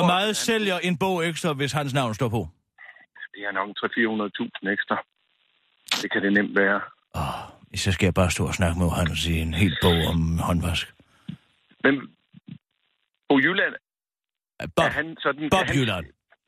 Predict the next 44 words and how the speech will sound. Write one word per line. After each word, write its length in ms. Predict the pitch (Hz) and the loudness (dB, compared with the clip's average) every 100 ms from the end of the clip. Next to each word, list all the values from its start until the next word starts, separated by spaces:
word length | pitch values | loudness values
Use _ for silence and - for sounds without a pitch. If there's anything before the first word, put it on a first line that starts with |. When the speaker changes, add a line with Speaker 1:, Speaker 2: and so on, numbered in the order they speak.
| - | -4
Speaker 1:
Bob 140 | 143 127 | -4 -4
Jylland, 280 | 127 113 - | -8 -8 -6
kan 100 | 123 | -6
han, 120 | 123 151 165 139 - - | -6 -8 -10 -12 -14 -2
er 100 | 117 127 | 0 0
han 80 | |
god 200 | 147 185 - | 0 -2 0
til 100 | 160 - 98 | -2 0 -2
at, 60 | - - | -6 -8
at 40 | 110 - | -4 2
tale? 260 | 117 131 143 123 | 2 2 -2 0
Han 100 | 160 | 0
er 40 | |
jo 60 | 139 | 0
ikke 160 | - 110 | -2 -8
kendt. 180 | 87 - - - - 139 | -8 -12 -18 -16 0 2
Speaker 2:
Nej, 100 | 170 165 | 4 2
han 80 | 170 | 0
er 60 | |
faktisk, 440 | 156 185 170 160 175 | 0 0 0 0 2
Speaker 1:
Jeg 80 | |
kan 100 | 156 | 2
Speaker 2:
øh, 60 | 135 | 0
meget 320 | 156 190 165 | 0 0 0
formelt, 420 | 170 185 156 95 - - - | -2 -2 -2 -4 -10 -16 -10
og 100 | 107 | -4
det 60 | 120 | -2
er 40 | 120 | 2
derfor, 180 | 196 135 | 2 2
jeg 160 | 113 92 | 0 0
holder 140 | 107 90 | -2 0
så 100 | 113 | 2
meget 120 | 117 101 | 2 2
af 40 | 104 | 0
ham. 80 | 101 - _ _ _ _ _ - | -4 -8 _ _ _ _ _ -2
Speaker 1:
Ja, 80 | 147 - _ _ _ _ | -2 -4 _ _ _ _
det 60 | 135 | -4
kan 80 | 160 | -2
jeg 80 | 151 | 0
godt 180 | - - | -2 -2
se. 60 | 143 113 - - - - _ _ - | -4 -4 -12 -20 -20 -20 _ _ -14
Det 80 | - | -4
kan 60 | |
jeg 40 | 170 | -2